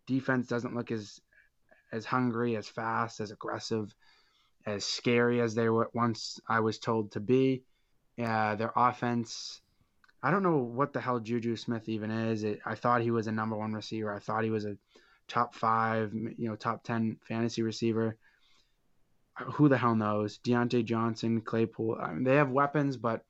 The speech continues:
again, it's gonna come down to Big Ben's inconsistencies and age, for that matter,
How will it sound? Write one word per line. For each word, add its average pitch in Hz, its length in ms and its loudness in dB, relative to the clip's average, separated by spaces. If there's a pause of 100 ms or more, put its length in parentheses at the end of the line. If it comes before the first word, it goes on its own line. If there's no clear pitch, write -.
(520)
again, 123 260 2
it's 117 100 0
gonna 123 180 2
come 123 180 -2
down 123 140 2
to 113 80 -2
Big 107 240 -2
Ben's 117 260 -2
inconsistencies 113 1120 -4 (1200)
and 147 180 4
age, 110 280 2
for - 140 -4
that 107 180 -2
matter, 107 440 -4